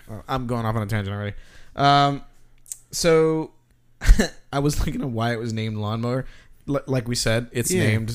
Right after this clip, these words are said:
Speaker 1: that way because it's perfect for mowing the lawn. It's
Speaker 2: Mowing
Speaker 1: a,
Speaker 2: the
Speaker 1: it's
Speaker 2: lawn,
Speaker 1: a,
Speaker 2: brother.
Speaker 1: it's a rejuvenating beer, and it's meant for enjoying after strenuous activities, according to their website.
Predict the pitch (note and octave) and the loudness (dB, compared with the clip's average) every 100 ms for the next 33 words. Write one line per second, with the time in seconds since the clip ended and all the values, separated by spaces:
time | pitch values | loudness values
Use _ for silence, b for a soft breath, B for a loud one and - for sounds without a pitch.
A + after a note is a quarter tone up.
0 | - G#2+ G2+ G2+ A2 A#2+ A2+ G2+ G#2 - | -2 0 0 0 0 0 -2 -2 -4 -4
1 | - F#2+ G2 - G#2 G#2 A2+ B2+ F#3 F3+ | -4 -2 -4 -4 -2 0 0 0 0 0
2 | A#2 G#2+ G#2 A2 A2 A#2 B2 A#2+ A#2 A2 | -2 -6 -4 0 0 0 0 2 2 0
3 | A#2 A#2 A#2 - - C#3 C#3+ C3+ C3+ D#3 | -4 -6 -8 -8 -6 0 2 2 0 2
4 | D#3+ D3 C3+ F#3+ D#3 D3+ C#3+ C3+ C3 C3 | 2 2 0 0 0 2 0 -2 -6 -6
5 | B2 B2+ D#3 F3 E3 - A#2 C3 - C3 | -4 -2 -2 -4 -4 -4 -4 -6 -6 -6
6 | C#3+ - D3 C3+ C3 D3 D3 D#3 D#3+ E3 | -6 -2 -2 -2 -4 -6 -6 -6 -6 -8
7 | - - - C3 - C3+ - - C#3+ C#3+ | -10 -14 -6 -6 -6 -8 -8 -8 -6 -6
8 | D3 C#3+ - - - G#2 G2 G2 D2 - | -6 -6 -8 -10 -6 -6 -4 -6 -8 -10
9 | - - G2+ G2 G#2 G#2 G2+ - - - | -10 -10 -10 -10 -10 -8 -8 -10 -12 -16
10 | - | -20